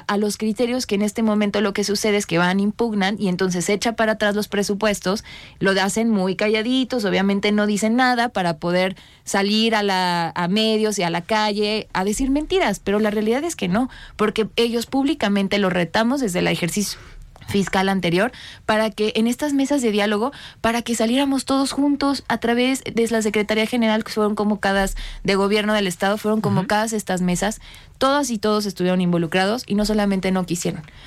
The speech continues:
Speaker 1: s-, no solamente no quisieron, después de que se aprobó el ejercicio presupuestal,
Speaker 2: Sí.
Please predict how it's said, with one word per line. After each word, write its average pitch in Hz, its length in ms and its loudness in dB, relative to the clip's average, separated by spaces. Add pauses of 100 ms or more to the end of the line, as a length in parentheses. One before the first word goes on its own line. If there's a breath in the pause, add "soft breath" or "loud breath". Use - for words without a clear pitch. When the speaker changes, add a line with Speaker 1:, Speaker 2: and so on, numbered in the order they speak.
(220 loud breath)
Speaker 1:
s-, - 200 -4
no 226 160 2
solamente 196 320 0
no 175 120 2
quisieron, 196 340 0 (180)
después 190 500 2
de 220 100 0
que 175 100 -2
se 170 80 0
aprobó 170 240 2
el 175 100 4
ejercicio 165 920 2 (220 loud breath)
presupuestal, 180 760 0
Speaker 2:
Sí. 120 220 0